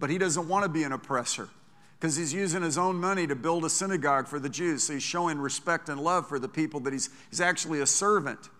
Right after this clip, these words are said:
And not only that, is he cares about his servant. And there's a real power when we can humble ourselves and move and cooperate with those kinds of dynamics, 'cause it will increase the potential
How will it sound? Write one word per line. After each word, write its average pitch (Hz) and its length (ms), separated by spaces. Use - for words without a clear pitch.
And 160 120
not 180 180
only 180 220
that, 180 220
is 160 120
he 156 100
cares 175 340
about 160 240
his 147 100
servant. 175 520
And 151 120
there's 175 200
a 175 40
real 175 260
power 196 720
when 170 260
we 202 120
can 180 180
humble 196 360
ourselves 135 680
and 160 200
move 180 440
and 151 140
cooperate 170 580
with 147 200
those 175 280
kinds 175 320
of 151 80
dynamics, 147 720
'cause 160 200
it 165 80
will 156 180
increase 165 440
the 156 80
potential 143 680